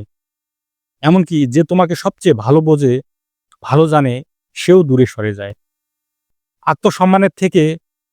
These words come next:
বড় আর কিছু নেই। কেউ তোমাকে একবারের জন্য ছোট করলেও, তাকে চিনে রেখো এবং তার থেকে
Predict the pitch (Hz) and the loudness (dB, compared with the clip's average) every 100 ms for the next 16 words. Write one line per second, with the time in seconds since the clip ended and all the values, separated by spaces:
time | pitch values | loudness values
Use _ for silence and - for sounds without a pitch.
0 | - 110 143 165 135 143 139 143 - 165 | -10 0 4 4 2 -2 -2 -2 -4 -6
1 | 185 143 107 98 - _ _ _ _ _ | -2 -2 -2 -6 -14 _ _ _ _ _
2 | _ _ - 185 202 202 202 175 156 - | _ _ 0 2 4 2 2 0 -4 -4
3 | 143 151 175 165 170 175 151 151 _ _ | -6 0 0 0 -2 0 -2 -4 _ _
4 | - 160 165 170 160 160 123 135 _ _ | -8 -2 0 2 2 2 0 -2 _ _
5 | _ _ 151 170 147 175 175 147 107 - | _ _ -6 -4 -4 0 2 2 0 -6
6 | 95 _ _ _ _ _ _ - 156 170 | -18 _ _ _ _ _ _ -4 0 0
7 | 139 139 _ _ - 175 - 180 165 | 0 -4 _ _ -2 -2 -2 -4 -2